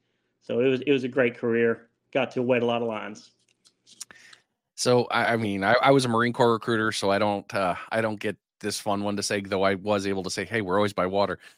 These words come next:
Speaker 2: You guys, if you're a sportsman and you're looking to join in the military, the Coast Guard, y-, if you're going to see some places and you are gonna do some fishing. Y-, y'all have
Speaker 1: Yeah,
Speaker 2: some cool
Speaker 1: mm-hmm.
Speaker 2: stories.
Speaker 1: Yeah, try to go to Alaska, guys. If you wanna join the Coast Guard, we're always looking for folks wanting to go up to Alaska.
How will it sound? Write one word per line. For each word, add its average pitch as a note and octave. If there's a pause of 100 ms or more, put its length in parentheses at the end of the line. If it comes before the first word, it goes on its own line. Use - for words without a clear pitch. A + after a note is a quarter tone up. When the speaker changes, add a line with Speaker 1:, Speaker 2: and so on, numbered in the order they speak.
(240)
Speaker 2:
You D#3+
guys, E3
if A#2
you're E3+
a D#3+
sportsman A#2
and G#2+
you're E2+
looking G#2+
to G2+
join G2
in F#2+
the E2
military, F#2+
the F2+
Coast -
Guard, G#3+
y-, E3+
if -
you're D#3+
going F3
to C#3
see D#3
some B2+
places F3+ (120)
and G#2
you F3+
are -
gonna A2+
do F2+
some -
fishing. - (320)
Y-, D#2+
y'all -
have C3+
Speaker 1:
Yeah, D3
Speaker 2:
some C3
cool A2
Speaker 1:
mm-hmm. C#3
Speaker 2:
stories. - (560)
Speaker 1:
Yeah, D3+
try C#3
to D3
go D#3+
to E3
Alaska, D#3+
guys. C#3
If C3+
you C#3+
wanna D#3
join D3+
the C#3+
Coast D3+
Guard, D#3
we're C3+
always D3
looking D3
for D3
folks D3
wanting C#3
to C#3
go C#3
up C#3
to D3
Alaska. C3+